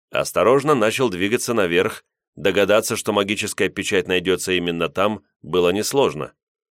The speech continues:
Я слышал всё нарастающее жужжание, и это уже было странновато. Одно дело использовать насекомых как носителей, и совсем другое —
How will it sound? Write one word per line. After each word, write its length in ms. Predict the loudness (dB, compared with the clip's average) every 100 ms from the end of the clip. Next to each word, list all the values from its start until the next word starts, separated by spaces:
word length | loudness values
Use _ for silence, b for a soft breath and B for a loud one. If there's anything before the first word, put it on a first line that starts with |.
| _ _ _ _
Я 240 | 0 0
слышал 380 | 2 -2 2 0
всё 160 | 0 0
нарастающее 760 | 2 0 2 2 2 2 0
жужжание, 720 | 0 -6 0 -2 -2 -8 -10 _ _ _ _ _ _
и 100 | -4
это 420 | -2 0 2 2
уже 220 | 2 2
было 240 | 0 0 0
странновато. 800 | 0 -2 0 0 -2 -4 -8 -12 _ _ _ _ _ _ _
Одно 360 | -2 2 2
дело 260 | 4 4 4
использовать 640 | 2 0 2 2 2 2
насекомых 560 | -2 -2 0 0 0 0
как 220 | -2 -2
носителей, 680 | 0 -2 -2 -6 -6 -8 -10 _ _ _ _
и 120 | -6
совсем 480 | -2 -2 0 0 2
другое — 520 | 2 2 0 0 -4